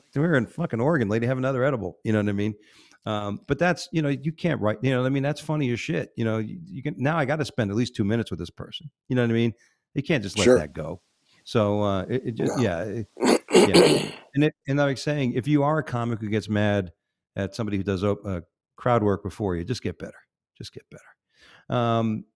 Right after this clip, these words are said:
Speaker 2: Yeah.
Speaker 1: you know, be better. Be better is my muscle friend who's, like, fifty-something years old. He keeps posting stuff on Facebook. "Look at me.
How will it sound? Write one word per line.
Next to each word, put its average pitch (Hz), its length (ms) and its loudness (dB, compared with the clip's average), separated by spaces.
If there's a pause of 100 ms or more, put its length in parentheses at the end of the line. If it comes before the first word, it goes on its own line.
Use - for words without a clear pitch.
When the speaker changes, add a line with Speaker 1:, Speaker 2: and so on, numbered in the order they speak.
Speaker 2:
Yeah. 127 140 0
Speaker 1:
you 107 60 2
know, 82 120 -6 (160)
be 147 120 4
better. 87 220 -2 (320)
Be 123 100 -2
better 95 240 0
is 82 100 -4
my 87 140 -4
muscle 101 340 -2
friend 87 320 -4
who's, 90 120 -4
like, 90 140 -6
fifty-something 98 520 -4
years 90 160 -4
old. 98 200 0
He 80 40 -6
keeps - 180 -8
posting 95 440 -6 (120)
stuff - 300 -4
on 87 100 -6
Facebook. 101 460 -2
"Look 151 160 -8
at 143 100 -14
me. 160 440 0